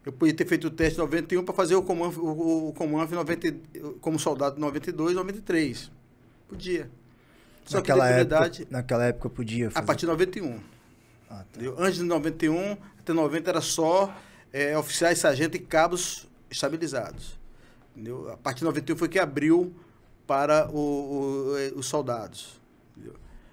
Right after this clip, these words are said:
Speaker 1: E, só que naquela época era duas fases. Era o, o Comanf e depois o, a outra fase era o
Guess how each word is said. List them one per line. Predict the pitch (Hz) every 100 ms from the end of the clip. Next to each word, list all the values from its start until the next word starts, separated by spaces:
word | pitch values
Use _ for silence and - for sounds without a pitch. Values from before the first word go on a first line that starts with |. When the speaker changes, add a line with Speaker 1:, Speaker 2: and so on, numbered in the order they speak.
| - - _ _ _
Speaker 1:
E, | 120 131 135 139 143 143
só | 127 - 160
que | 185
naquela | 165 160 160
época | 156 165 -
era | 165
duas | 151 185 196
fases. | 156 143 123 107 - - - - _ _ _ - _ _ _ - - -
Era | 123 131 131
o, | 127 120
o |
Comanf | 127 156 147 185 196 -
e | 214 - 139
depois | 147 147 147 156 170 165 175 -
o, | 151 156 151 156 123 - - - -
a | 120
outra | 131 -
fase | - 147 165 180 -
era | 143 156 156
o | 156